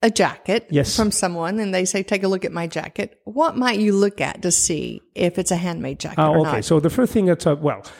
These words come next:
Speaker 2: there was a tradition on bespoke. I'm not sure if, if it's true on this one. Actually, I have no idea. I'm gonna
Speaker 1: Mm.
Speaker 2: put on my glasses.
Speaker 1: Okay.
Speaker 2: And, uh, this one, no, it has no la-, no label.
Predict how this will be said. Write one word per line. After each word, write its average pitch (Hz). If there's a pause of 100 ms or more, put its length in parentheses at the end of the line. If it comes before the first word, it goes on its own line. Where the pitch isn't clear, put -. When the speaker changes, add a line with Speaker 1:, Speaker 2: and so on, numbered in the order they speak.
(160)
Speaker 2:
there 226
was 330
a 269
tradition 175
on 196
bespoke. 170 (200)
I'm 170
not 285
sure 240
if, 185
if 185
it's 165
true 220
on 160
this 170
one. 175
Actually, 160
I 147
have 147
no 151
idea. 139
I'm 123
gonna 196
Speaker 1:
Mm. 190
Speaker 2:
put 165
on 151
my 135
glasses. 123
Speaker 1:
Okay. 185 (680)
Speaker 2:
And, 139
uh, 135 (140)
this 165
one, 185 (180)
no, 254 (480)
it 160
has 185
no 190
la-, 196 (360)
no 180
label. 180